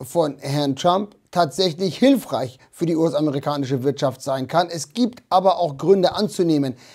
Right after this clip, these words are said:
falls er das, was er in seiner Kampagne gesagt hat, auch wirklich durchsetzen will, dass das dazu führen könnte, dass es die Rallye abbremst. Nicht nur, dass gegebenenfalls die Inflation steigt, sondern weil der Dollar gerade so stark wird, dass die Rendite der zehnjährigen Anleihe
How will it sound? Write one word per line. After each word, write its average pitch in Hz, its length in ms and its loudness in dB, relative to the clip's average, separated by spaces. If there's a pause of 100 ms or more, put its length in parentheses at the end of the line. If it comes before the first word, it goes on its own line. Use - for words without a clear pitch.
(140)
falls 226 340 4
er 175 120 2
das, 185 240 2
was 180 140 0
er 175 80 0
in 165 60 -2
seiner 156 220 -2
Kampagne 156 540 -2
gesagt 170 400 2
hat, 165 120 -6
auch 123 220 -8
wirklich 202 500 -2
durchsetzen 151 680 -4
will, 120 160 -14 (440)
dass 185 240 2
das 226 360 2 (560)
dazu 214 460 2
führen 226 540 2
könnte, 220 380 2
dass 196 200 0
es 196 160 -2
die 202 140 0
Rallye 185 400 2 (100)
abbremst. 139 680 -4
Nicht 185 380 2
nur, 202 100 4
dass 180 200 2
gegebenenfalls 160 540 -2
die 151 60 -8
Inflation 147 460 0
steigt, 160 300 0
sondern 175 240 -4
weil 165 120 -2
der 160 140 0
Dollar 202 320 4
gerade 160 320 -2
so 175 180 0
stark 175 420 0
wird, 165 160 -4 (280)
dass 160 160 -6
die 190 100 0
Rendite 185 460 2
der 202 140 6
zehnjährigen 196 560 0
Anleihe 170 580 2